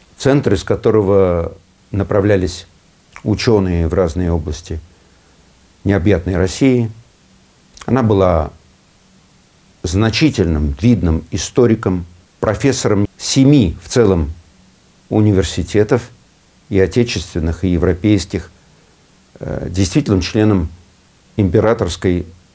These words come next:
академии наук, в общем, большим учёным, женщиной весьма уважаемой и заслуженной. И вот в эмиграции,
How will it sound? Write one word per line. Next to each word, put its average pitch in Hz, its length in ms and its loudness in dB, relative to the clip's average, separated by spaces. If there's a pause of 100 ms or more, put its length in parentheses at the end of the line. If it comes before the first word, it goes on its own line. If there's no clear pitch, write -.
академии 92 600 0
наук, 107 420 2 (680)
в 95 120 -2
общем, 120 400 2
большим 110 340 2
учёным, 110 460 2
женщиной 90 600 0 (320)
весьма 101 520 0
уважаемой 98 720 0
и 87 160 -6
заслуженной. 80 600 0 (1120)
И - 60 -2
вот 135 400 -2
в 113 160 0
эмиграции, 131 800 2